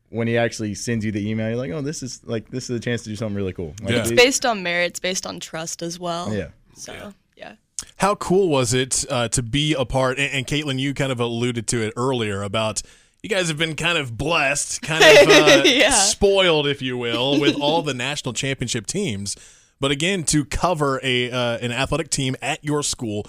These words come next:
Speaker 2: go the distance, and we know here in the area how dominant U N C field hockey has been over the years, but
Speaker 3: Mm-hmm.
Speaker 2: to, to watch them and, and be a part of that, film it, and, and then edit it down and, and put together this documentary. But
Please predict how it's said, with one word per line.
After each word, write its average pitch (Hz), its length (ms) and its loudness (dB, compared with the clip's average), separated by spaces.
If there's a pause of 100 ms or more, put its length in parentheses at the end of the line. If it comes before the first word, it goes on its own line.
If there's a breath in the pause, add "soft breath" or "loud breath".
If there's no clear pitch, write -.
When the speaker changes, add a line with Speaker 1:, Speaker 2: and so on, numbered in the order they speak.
(280 loud breath)
Speaker 2:
go 139 220 4
the 175 100 2
distance, 117 540 0
and 127 80 0
we 135 100 -2
know 139 540 2
here 131 180 0
in 135 80 0
the 127 140 -4
area 123 340 0
how 127 220 -2
dominant 110 760 -2 (340 soft breath)
U 120 180 0
N 123 80 -2
C 117 160 -2
field 123 280 -2
hockey 113 360 -2
has 101 260 -4
been 113 380 -4
over 113 280 -4
the 95 120 -10
years, 107 420 -6
but 104 200 -8
Speaker 3:
Mm-hmm. 117 240 -4
Speaker 2:
to, 120 200 -2
to 113 100 -16
watch 120 440 -2
them 147 240 -2
and, 131 180 -6
and 120 160 -6
be 135 140 -4
a 123 40 -4
part 165 300 -2
of 127 60 -6
that, 87 180 -10
film 151 400 0
it, 151 180 -2 (320 loud breath)
and, 120 300 -6
and 120 140 -2
then 107 180 -2
edit 147 240 2
it 113 140 -8
down 143 340 2
and, 120 160 -2
and 117 160 -2
put - 260 -4
together 135 380 0
this 113 180 -2
documentary. 120 680 -4
But 110 160 -4